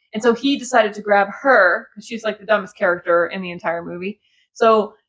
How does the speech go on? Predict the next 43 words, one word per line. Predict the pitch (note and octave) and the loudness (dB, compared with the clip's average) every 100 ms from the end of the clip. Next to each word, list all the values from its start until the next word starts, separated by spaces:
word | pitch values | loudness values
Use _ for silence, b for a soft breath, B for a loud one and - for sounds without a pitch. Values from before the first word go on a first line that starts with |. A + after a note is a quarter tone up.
| - | -6
he | D4+ | -2
grabbed | D4 C4+ B3+ A3+ | 2 4 4 2
her | B3 A3 G3+ G#3 | 2 4 6 4
and | G#3+ | 0
was | G#3+ | -6
screaming | - D#4+ F#4+ E4 | -6 -4 -2 0
and | B3+ | 0
ranting, | A#3 A#3 A#3 G3+ F#3+ - C3+ | 0 -2 -2 -4 -4 -8 -4
uh, | G3+ F3+ | -2 0
incoherently. | A#3 A#3+ G#3+ G3 F#3+ F#3+ F#3 F3 F3 | -2 -4 -4 -2 -2 -4 -6 -10 -6
We | F#3+ | -4
had | F3+ | -2
no | G3+ | 0
idea | F#3+ F#3 F#3 | 0 0 -2
what | E3+ F3 | -2 -4
he | F3+ F3+ | -6 -12
was | F3 | -12
even | E3 _ | -16 _
saying | - - G3+ A3+ D#3 F#3+ | -10 -4 -2 -2 -6 -8
or | E3+ | -6
why | F3+ F#3+ C#4 | 0 2 2
he | G#3+ F3 | 0 -6
was | F3 | -6
even | F3 E3 D#3 | -6 -8 -8
grabbing | D#3+ D#3 E3+ | -6 -6 -8
her, | F3 F3+ | -10 -10
but | F3+ | -8
he | |
was | F#3+ | -12
covered | - B3+ D4+ E4 | -2 0 0 0
in | A3 | -4
blood. | F3 E3+ E3+ - _ _ _ _ _ - | -2 -2 -2 -6 _ _ _ _ _ -4
Um, | G#3+ G3 F#3+ F#3+ | 2 4 4 2
then | G#3+ B3 | 4 4
here | B3 A#3 | 2 0
comes | B3+ A#3+ A#3+ | 0 -2 -2
the | C#4 | -6
tour | C4+ A3 G3 | -2 0 2
guide | E3+ F3 G3 | 4 2 0
to | - G3 | -6 -14
save | F3+ G3+ G3+ B3+ | -8 -4 -2 -2
the | F4 | -2
day. | A3 D#3 F#3+ D#4 | 0 0 -2 -6